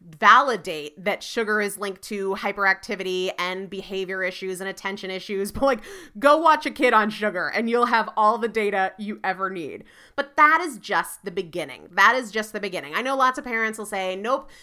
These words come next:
you know, you can't have a cookie. You already had a cupcake," or whatever. Sugar is just the beginning of it. It is not just a matter of cavities or hyperactivity. Nutrition in general has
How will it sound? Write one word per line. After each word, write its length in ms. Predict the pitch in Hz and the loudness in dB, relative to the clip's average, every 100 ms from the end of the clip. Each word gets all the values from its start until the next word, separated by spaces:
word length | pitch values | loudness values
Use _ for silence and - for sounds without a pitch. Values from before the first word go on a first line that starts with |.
| - 202 | -16 -8
you 60 | |
know, 60 | 202 | -6
you 100 | 196 | -6
can't 240 | 254 240 | -6 -4
have 140 | 254 233 | -2 -4
a 20 | |
cookie. 280 | 233 214 214 | -4 -8 -6
You 180 | 208 196 | -2 2
already 220 | 196 202 | 2 0
had 100 | 196 | -4
a 40 | |
cupcake," 380 | 208 - 190 170 | -4 -8 -6 -8
or 80 | 190 | -4
whatever. 380 | 175 147 151 - _ - | -2 -2 -4 -8 _ -18
Sugar 540 | - 330 311 359 381 | -8 -6 -2 -2 -2
is 200 | 285 220 | -4 -8
just 520 | 170 214 214 - - - _ _ | -2 -2 -2 -4 -16 -20 _ _
the 100 | - | -6
beginning 520 | 190 190 185 185 165 143 | -4 -4 -4 -4 -4 -6
of 100 | 135 | -8
it. 160 | 131 | -8
It 120 | - 233 | -2 -2
is 180 | 220 | -2
not 400 | 226 226 226 254 | 2 6 6 6
just 300 | 214 208 208 | 2 -2 -2
a 40 | 208 | -6
matter 600 | 208 214 240 220 180 - | -2 2 2 2 0 0
of 220 | 202 180 - - - | -2 -6 -12 -20 -16
cavities 600 | - 202 196 196 196 190 | 2 2 4 -2 -4 -4
or 120 | 185 | -4
hyperactivity. 960 | - 208 202 196 190 208 185 185 185 180 _ _ _ _ _ _ 220 | -2 -4 0 -2 -2 -6 -8 -6 -6 -8 _ _ _ _ _ _ -8
Nutrition 640 | 240 220 - 269 - 262 | -6 -6 -4 -4 -4 -4
in 160 | 254 202 | -4 -6
general 580 | 175 180 160 127 - - _ _ | -6 -6 -6 -10 -12 -16 _ _
has 260 | 202 196 | -4 -4